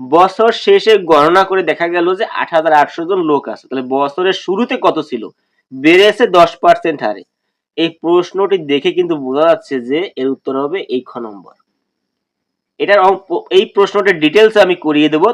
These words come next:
তবে শর্টকাটে যদি আমরা চিন্তা করি যে এই চারটি অপশনের যে কোনো একটি অপশন তো হবেই।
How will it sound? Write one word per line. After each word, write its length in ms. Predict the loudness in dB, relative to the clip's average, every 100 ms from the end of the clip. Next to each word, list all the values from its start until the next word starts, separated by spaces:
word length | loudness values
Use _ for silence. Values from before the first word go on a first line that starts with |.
| 2
তবে 220 | 2 2 0 -4 _ _ _ _ _ _ 0
শর্টকাটে 400 | 2 4 2 2
যদি 120 | 2
আমরা 160 | -2 -4
চিন্তা 240 | -4 -2 -2
করি 200 | 0 2 2 0 _ _ _ _ _ _ _ _ _
যে 200 | -8 -4 -4 -6 0
এই 120 | 0 4
চারটি 300 | 4 4 4 2
অপশনের 360 | 0 0 2
যে 100 | 2 0
কোনো 140 | 0
একটি 200 | 0 2 0
অপশন 180 | 0 -6
তো 80 | -4 -6
হবেই। 240 | -8 -12